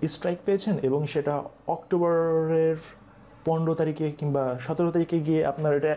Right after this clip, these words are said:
expire হয়ে যাবে, সেক্ষেত্রে আপনাকে বলবো যে, কিংবা request করবো, আপনি definitely, আহ, তিন মাস continuously to,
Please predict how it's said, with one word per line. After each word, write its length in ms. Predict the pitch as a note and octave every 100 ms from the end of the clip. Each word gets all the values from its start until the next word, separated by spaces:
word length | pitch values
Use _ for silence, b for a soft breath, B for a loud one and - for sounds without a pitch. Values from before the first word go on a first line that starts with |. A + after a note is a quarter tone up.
| -
expire 340 | - - F3
হয়ে 100 | D#3+
যাবে, 160 | C#3 D#3+ B B -
সেক্ষেত্রে 340 | A#3 A#3 A#3
আপনাকে 300 | A3 G#3+ G#3+ G#3 -
বলবো 280 | E3+ F3+ F3+
যে, 280 | C#3 C3+ C#3+ - - -
কিংবা 160 | E3 D#3
request 300 | D3+ E3 -
করবো, 200 | D3 B2
আপনি 200 | B2+ D#3+
definitely, 540 | C#3+ D#3+ G#3 G#3 D#3 - B B B B B B - -
আহ, 520 | D3 D#3 D#3 D3+ - - - - - - - - -
তিন 200 | B3+ B3
মাস 300 | D3 F3 -
continuously 840 | G3 G3 G3+ G3+ G3+ G#3 G#3 G#3 - - - -
to, 220 | G3+ G3+